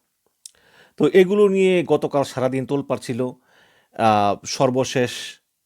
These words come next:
আসিফ মাহমুদ সজীব ভুঁইয়া তিনি একটা Facebook পোস্টে এই ঘটনার ব্যাখ্যাও দিয়েছেন।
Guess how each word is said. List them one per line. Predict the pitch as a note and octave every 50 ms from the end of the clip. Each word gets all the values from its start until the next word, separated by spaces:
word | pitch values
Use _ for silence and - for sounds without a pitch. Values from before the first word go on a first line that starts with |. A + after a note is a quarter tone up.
| _ _ _ _ _ _ _ _ _ -
আসিফ | - - - E3 E3 - C3+
মাহমুদ | C3 B2 B2 B2
সজীব | - - C3 G2+ B2 C3
ভুঁইয়া | G#2 A#2+ C#3 C#3 D3+ E3
তিনি | E3+ - B2+ A2 A2 A#2 A#2+ A#2+ _ _ _ _ _ _ _ -
একটা | - - - A#2 G#2 -
Facebook | - C3+ A#2+ G#2 A2 D3
পোস্টে | C#3+ - - D#3 C3 - - - F3 G3+ C#4+ - _ _ _ _ _ _ -
এই | - D3 D3
ঘটনার | - - A#2+ A2+ A2+ G#2 G#2+ G2
ব্যাখ্যাও | E2+ G#2 G2 - - - A2+ A2 A2
দিয়েছেন। | F#2 F#2+ E2+ D#2+ D2+ - - E2 -